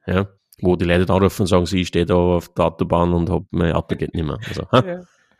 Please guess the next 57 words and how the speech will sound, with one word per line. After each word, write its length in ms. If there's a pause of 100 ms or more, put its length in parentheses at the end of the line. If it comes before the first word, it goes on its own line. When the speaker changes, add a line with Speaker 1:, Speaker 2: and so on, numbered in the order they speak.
(300)
Speaker 2:
Irgendwo, 480
weil 160
ich 160
wüsste 320
nie, 200
wo 140
ich 80
Speaker 1:
Irgendwo. 360
Speaker 2:
stehe, 160
ja. 60
Speaker 1:
<laughs> 40
Ja, 100
genau, 200
du 200
weißt 240
nicht, 120
wo 80
du 120
bist, 220
Speaker 2:
Ja, 120
Speaker 1:
ja. 120
Speaker 2:
nie. 240
Speaker 1:
Dann 220
sagt 260
er, 480 (380)
äh, 260
äh, 80
dann 160
sagt 260
er 220
wahrscheinlich 420
zu 120
dir 200
am 140
Telefon, 540
"Sehen 280
Sie 140
irgendein 220
Schild?" 380
Dann 120
sagst 260
du, 60
"Ja." 320
Dann 140
sagt 180
er, 60
"Was 40
steht 140
denn 80
drauf?" 260
Sagst 220
du, 40
"Ja, 180
Milchabhof." 1000
Ja, 200
oder 100
so. 80